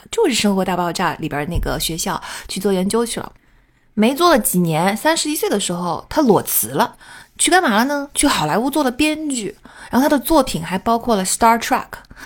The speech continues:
那大家都知道《生活大爆炸》里边经常提到 Star Trek 这部剧嘛。五十岁的时候，他又回到了 Caltech 继续教书。在这个期间，他和霍金一起合著了两本书，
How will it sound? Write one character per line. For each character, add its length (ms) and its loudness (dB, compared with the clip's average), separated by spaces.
那 60 -6
大 100 2
家 100 6
都 100 4
知 100 -4
道 120 0
《生 140 0
活 80 0
大 100 0
爆 140 2
炸》 140 -2
里 60 -6
边 120 -8
经 180 -4
常 140 2
提 80 0
到 200 0
Star 300 -2
Trek 220 -4
这 120 -2
部 100 -8
剧 180 -6
嘛。 140 -8
五 180 0
十 120 0
岁 160 0
的 80 2
时 140 0
候， 340 -8
他 120 -6
又 120 6
回 320 -8
到 160 4
了 120 2
Caltech 440 -4
继 120 -6
续 160 -4
教 180 -2
书。 300 -6
在 160 2
这 220 0
个 80 6
期 260 2
间， 280 2
他 180 -4
和 160 2
霍 260 2
金 300 2
一 80 -2
起 160 -2
合 260 -4
著 160 -4
了 80 6
两 200 0
本 200 -2
书， 280 -8